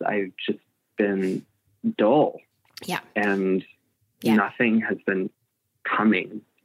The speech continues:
Speaker 2: Yeah. That's my hunch. I could be wrong, but that's my hunch. My hunch is that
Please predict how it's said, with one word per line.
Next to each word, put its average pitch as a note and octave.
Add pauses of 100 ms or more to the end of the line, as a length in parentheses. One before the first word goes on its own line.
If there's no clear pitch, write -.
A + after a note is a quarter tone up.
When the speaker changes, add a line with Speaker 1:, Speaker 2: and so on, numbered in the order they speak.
Speaker 2:
Yeah. E3+ (960)
That's G3+
my A3
hunch. G3 (320)
I E3+
could E3+
be G3+
wrong, E3
but D#3+
that's D3+
my D#3
hunch. - (640)
My D#3+
hunch E3+
is D3+
that D3+